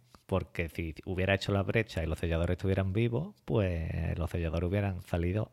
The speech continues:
a arreglar la avería. Que era como comenté al principio de temporada, que digo, que yo p-, creía y hacía pasado que Bob el Témpano,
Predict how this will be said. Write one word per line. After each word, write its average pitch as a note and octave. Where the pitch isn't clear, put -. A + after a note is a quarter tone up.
a F2
arreglar E2
la E2+
avería. F#2
Que G2+
era G#2
como G2+
comenté F2+
al F2+
principio G2+
de G2+
temporada, A2+
que B2
digo, A2
que G2
yo G2+
p-, -
creía A#2
y G2
hacía F#2+
pasado G#2+
que F#2+
Bob F#2
el F#2+
Témpano, G#2+